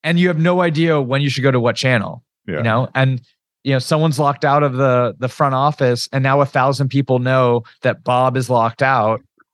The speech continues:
Speaker 1: And now you just described to a thousand people.
Speaker 2: A-, and they're getting notifications on their cell phone and text. And,
Speaker 1: Yeah.
Speaker 2: yeah.
Speaker 1: And so, like, if you don't have the right notification settings, if people don't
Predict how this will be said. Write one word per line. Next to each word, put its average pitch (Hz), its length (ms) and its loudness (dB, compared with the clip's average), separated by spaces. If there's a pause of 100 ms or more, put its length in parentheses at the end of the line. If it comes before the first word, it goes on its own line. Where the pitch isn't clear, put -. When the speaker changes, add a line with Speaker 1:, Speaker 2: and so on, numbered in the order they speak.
(100)
Speaker 1:
And 127 180 0
now 127 220 0
you 135 180 0
just 127 240 -2
described 123 520 -2
to 139 120 0
a 131 60 0
thousand 135 380 0
people. 135 440 -2
Speaker 2:
A-, 135 200 -2
and 143 160 0
they're 139 80 0
getting 135 220 0
notifications 127 680 -2
on 104 100 2
their 95 80 -2
cell 110 240 0
phone 101 400 0
and 90 180 0
text. 92 460 -2
And, 220 240 0
Speaker 1:
Yeah. 76 120 -10
Speaker 2:
yeah. - 40 -16 (240)
Speaker 1:
And 196 140 -2
so, 196 280 -2
like, 175 240 0
if 156 100 -2
you 170 80 0
don't 175 260 0
have 202 200 -2
the 190 80 -2
right 160 200 0
notification 143 760 0
settings, 104 420 0
if 120 140 0
people 160 300 0
don't 143 320 0